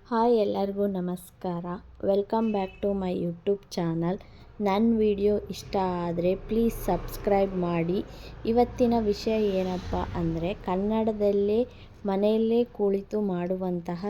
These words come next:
ಕೆಲಸ, work from home. ಈ ಜಾಬ್ನ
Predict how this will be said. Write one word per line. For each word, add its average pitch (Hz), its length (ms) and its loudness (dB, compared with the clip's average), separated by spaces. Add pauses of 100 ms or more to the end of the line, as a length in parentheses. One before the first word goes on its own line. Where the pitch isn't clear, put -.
(120)
ಕೆಲಸ, 170 480 -4 (440)
work 202 500 0
from 208 160 -2
home. 175 680 0 (760)
ಈ 254 260 2
ಜಾಬ್ನ 214 420 4